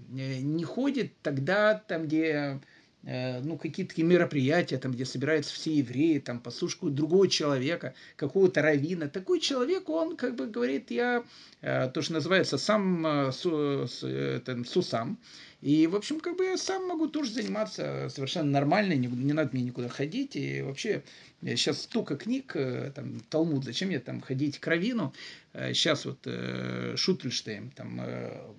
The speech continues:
издательство Art Scroll. Ну, ну, совершенно потрясающе, совершенно потрясающе. Э, за ешивы, конечно, кто их учит, дают по голове, потому что там учат,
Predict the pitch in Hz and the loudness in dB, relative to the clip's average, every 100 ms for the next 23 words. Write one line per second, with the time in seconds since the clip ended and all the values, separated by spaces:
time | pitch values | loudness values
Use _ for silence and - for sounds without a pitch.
0 | 78 135 160 147 151 151 143 - 117 127 | -8 -2 0 0 2 0 -2 -8 -6 -2
1 | 240 294 269 294 294 262 - - 139 - | -2 0 0 2 2 2 0 -4 -4 -4
2 | 131 123 135 139 - 208 302 285 240 185 | -6 -6 -10 -14 -14 -4 -2 0 -2 -4
3 | 135 123 139 120 135 139 - - - - | -6 -4 -2 -4 -6 -12 -18 -20 -20 -20
4 | _ - 139 135 135 135 131 131 127 165 | _ -12 -8 -4 -2 -2 -4 -4 -2 0
5 | - 202 139 - 143 139 - 135 - 147 | 2 2 0 0 2 2 -2 -6 -2 0
6 | 135 135 - 156 131 120 - 120 151 151 | 2 0 0 -4 -2 -6 -8 -4 0 0
7 | - 151 175 220 294 294 151 131 123 - | -2 0 2 2 2 0 -4 -6 -6 -6
8 | 123 127 147 139 | -4 -2 -2 -2